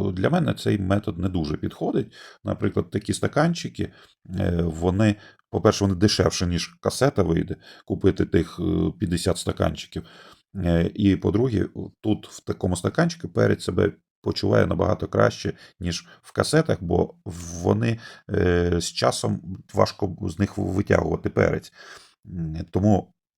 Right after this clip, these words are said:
я думаю, з стаканчика набагато зручніше, його можна повернути в любий бік і з любої сторони, м, піджати і обережно витягнути з касети, так у вас не дуже вийде, або розрізати саму касету.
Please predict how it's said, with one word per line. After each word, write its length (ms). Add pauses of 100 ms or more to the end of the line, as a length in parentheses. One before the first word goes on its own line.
(120)
я 120
думаю, 240
з 60
стаканчика 680 (280)
набагато 480 (300)
зручніше, 640 (320)
його 220
можна 220
повернути 500
в 80
любий 260
бік 300 (280)
і 80
з 80
любої 260
сторони, 360 (400)
м, 440
піджати 520 (300)
і 220 (180)
обережно 500
витягнути 520
з 40
касети, 420
так 280
у 40
вас 280 (200)
не 160
дуже 300
вийде, 380
або 160
розрізати 520
саму 260
касету. 440